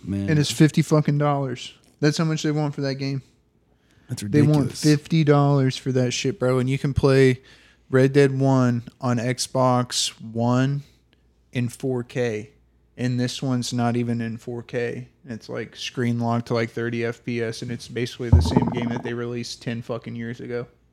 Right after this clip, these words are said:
Speaker 1: Yeah, that's crazy.
Speaker 2: I mean, thirteen years ago at this point, I think, and they released it for ten-year-old consoles, which is fucking beyond stupid. Like, it came out for the P S four, bro. It didn't come out
Speaker 1: Yeah.
Speaker 2: for the P S five.
Speaker 1: That's
Speaker 2: But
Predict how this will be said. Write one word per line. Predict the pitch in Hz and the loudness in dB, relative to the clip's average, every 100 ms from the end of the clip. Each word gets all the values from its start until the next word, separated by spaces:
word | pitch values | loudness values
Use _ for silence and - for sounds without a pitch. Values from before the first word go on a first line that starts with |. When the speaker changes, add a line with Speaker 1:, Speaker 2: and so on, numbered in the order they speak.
| _ _ _ | _ _ _
Speaker 1:
Yeah, | 107 | -2
that's | 107 | -2
crazy. | - - 104 104 95 104 - - | -2 -2 0 0 0 -4 -6 -2
Speaker 2:
I | |
mean, | 117 | 0
thirteen | 107 127 131 - 143 139 | 2 2 0 -2 -2 0
years | 131 120 | -2 -4
ago | 120 123 | -4 -2
at | 123 | -2
this | 143 131 | -4 -6
point, | - 123 120 | -6 -4 -2
I | 117 | -4
think, | - 127 123 117 | -6 -4 -2 -4
and | 117 117 117 - _ _ _ - | -6 -8 -8 -12 _ _ _ -4
they | 120 | -2
released | 123 127 123 - | -2 -4 -4 -6
it | |
for | - 120 113 _ _ | -8 -10 -12 _ _
ten-year-old | - 135 127 127 123 123 117 | -4 -4 -2 -2 -2 -2 -4
consoles, | - 127 123 - 113 113 | -6 -6 -6 -8 -10 -8
which | 117 - | -12 -12
is | 117 | -14
fucking | - 123 120 117 113 | -10 -10 -8 -8 -6
beyond | 117 120 120 120 - | -4 -4 -4 -4 -8
stupid. | - 120 120 - - _ _ _ _ | -8 -8 -8 -12 -18 _ _ _ _
Like, | 127 123 | -4 -2
it | |
came | 120 151 | 4 6
out | 147 131 | 6 4
for | 127 | 2
the | |
P | 113 131 | 2 0
S | 120 | -2
four, | - 127 117 | -4 -6 -6
bro. | 107 107 | -4 -6
It | 113 | -4
didn't | 120 | -4
come | 117 123 | 4 4
out | 117 | 6
Speaker 1:
Yeah. | |
Speaker 2:
for | 113 | 2
the | 113 | -2
P | 123 | -4
S | 113 | -4
five. | - 110 107 - - | -6 -6 -6 -6 -4
Speaker 1:
That's | 120 120 | -2 -2
Speaker 2:
But | 101 110 | -2 2